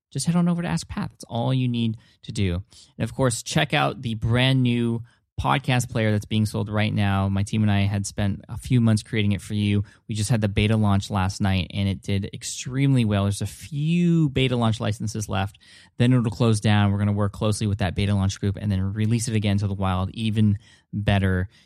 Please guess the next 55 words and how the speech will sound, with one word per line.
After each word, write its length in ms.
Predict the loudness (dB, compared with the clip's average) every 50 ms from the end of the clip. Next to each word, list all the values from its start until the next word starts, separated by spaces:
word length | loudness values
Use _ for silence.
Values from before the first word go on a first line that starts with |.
| _ -6
You 100 | -6 -2
can 280 | 0 2 2 2 2 0 -4
check 240 | -4 -2 -2 0 0
it 80 | 2
out 160 | 2 2 2 0
at 160 | -2 -4 -4
smartpodcastplayer 1800 | -6 -6 -2 0 2 2 2 0 -2 -6 -10 -12 _ -6 -4 0 2 2 2 0 0 0 0 -2 -2 -4 -6 -4 -2 0 0 0 2 0 -2 -2 -6 -10 -20 -20 _ -8 -4
dot 260 | 0 0 0 0 -2 -2
com, 240 | -2 0 0 2
and 80 | 2 2
you 60 | 2
can 140 | 0 0 -2
sign 320 | 0 0 2 2 4 4
up 280 | 2 2 0 -4 -10 -14
for 140 | -10 -8 -8
the 120 | -8 -6
interest 360 | -4 -4 -4 -4 -4 -6 -4
list 260 | -4 -4 -4 -4 -6 -8 -6
if 260 | -6 -6 -6 -8 -14 -16
the 200 | -10 -6 -4 -4
licenses 540 | -2 -4 -4 -4 -6 -6 -6 -6 -6 -6 -6 -6
are 260 | -4 -2 -2 -2 -2
already 360 | -4 -4 -4 -4 -4 -6 -6 -8
sold 280 | -8 -8 -8 -8 -8
out. 140 | -10 -10 -8
And 80 | -6 -6
if 100 | -4 0
they're 120 | 2 2
not, 300 | 2 2 2 0 -2 _
then 280 | -2 0 2 2 2 2
good 160 | 0 -2 -4
for 80 | -4
you. 160 | -2 0 0 0
You 160 | 2 2 2
have 140 | 2 2 0
a 20 |
chance 220 | -2 -6 -6 -6
to 60 | -6 -4
still 160 | -4 -4 -2
get 120 | -2 -4
it. 140 | -6 -6 -10 _ _ -20 -20 -20 _ _ _ _ _ _ _ _ 0
Now, 280 | 0 0 0 -2 -6 -6
as 160 | -4 0 2 4
always, 220 | 4 4 4 4
I'm 100 | 2 2
gonna 100 | 2 2
end 320 | 2 2 2 2 2 0 -2
with 280 | -2 -2 -2 -2 -2 -2
a 100 | -6 -8
quote, 340 | -4 0 2 2 2 2 0
and 120 | -4 -6
today's 300 | -4 0 2 2 2 0
quote 260 | 0 0 0 0 0 0
is 160 | -4 -6 -6
from 320 | -2 0 2 2 2 2